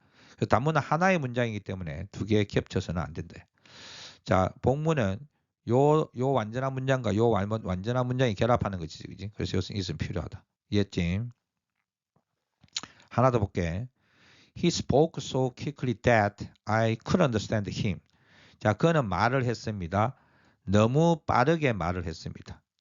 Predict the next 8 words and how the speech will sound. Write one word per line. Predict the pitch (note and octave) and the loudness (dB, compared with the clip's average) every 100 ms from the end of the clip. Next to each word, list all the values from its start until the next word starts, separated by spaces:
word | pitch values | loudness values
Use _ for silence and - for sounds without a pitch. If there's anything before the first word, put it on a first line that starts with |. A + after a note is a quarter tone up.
| _ | _
자, | F2 | 0
요까지가 | F#2 - B2 G#2+ G2+ A#2 B2+ - | 0 4 2 4 2 2 2 -8
하나의 | - G#2+ A2+ A#2 A2+ B2 C3+ - _ _ _ _ | -8 -4 0 2 4 2 2 -4 _ _ _ _
독립문장이에요. | G#2 A#2+ A#2 D#2 - _ _ _ _ - - - - _ _ | 0 0 0 -2 -8 _ _ _ _ -20 -18 -18 -20 _ _
"I | A#2 B2 | 2 4
couldn't | - - F3 D#3 | 2 0 2 0
understand | A#2 A2+ G#2+ - A2 F#2 | 0 0 -2 -2 -4 -4
him." | - - | -4 -2